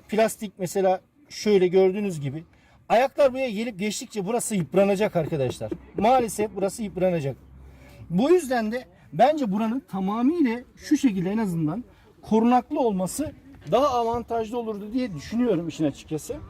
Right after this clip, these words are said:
Ee, bu arada arabanın bütün plastikleri sert ve hemen şöyle buralarda izler kalabiliyor arkadaşlar. Yani sert plastik.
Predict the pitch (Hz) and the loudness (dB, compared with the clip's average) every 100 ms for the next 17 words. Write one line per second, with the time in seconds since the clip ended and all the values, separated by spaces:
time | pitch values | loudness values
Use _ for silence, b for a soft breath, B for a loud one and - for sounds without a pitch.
0 | - - - - - 156 170 175 170 233 | -18 -18 -16 -16 -12 2 2 2 0 2
1 | 262 269 254 - - 220 254 269 254 - | 4 2 -2 -4 -2 0 2 2 0 -6
2 | 208 - 294 285 - - _ 233 240 - | -14 2 2 2 -4 -20 _ -8 -8 -10
3 | - 240 - - 240 247 - - - - | -6 -6 -6 -6 -4 -4 -2 -2 -2 -6
4 | - - - 220 240 262 226 240 _ - | -8 -12 -8 -4 0 0 0 -6 _ -20
5 | - - - _ - 233 208 214 - - | -20 -20 -20 _ -4 -2 -2 -8 -14 -18
6 | - _ _ _ _ _ _ _ _ 156 | -18 _ _ _ _ _ _ _ _ -4
7 | 226 285 226 214 240 214 180 226 208 196 | 2 2 2 0 -4 -4 0 0 0 0
8 | 165 147 143 156 139 - - - - - | 0 0 -2 0 -4 -2 -4 -4 -6 -8
9 | - - 160 156 147 - 262 - 170 139 | -8 -12 -4 -2 0 0 0 0 -4 -4
10 | - | -8